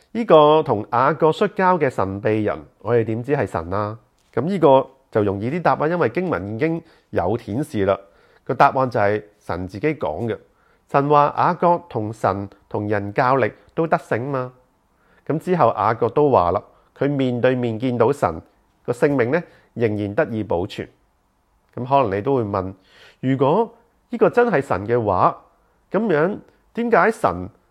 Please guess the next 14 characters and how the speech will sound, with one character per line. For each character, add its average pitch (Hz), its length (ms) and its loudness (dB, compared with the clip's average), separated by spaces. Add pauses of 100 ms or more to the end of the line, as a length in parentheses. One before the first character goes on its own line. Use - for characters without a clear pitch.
(160)
唔 113 120 -6
能 107 220 -2
夠 123 140 4
贏 98 340 -2
雅 98 200 -6
各 113 140 0
嘅？」 107 280 -4 (800)
咁 143 160 -6
答 135 140 6
案 117 240 -2
就 113 80 -2
係 104 140 2
可 117 280 2
能 95 140 -8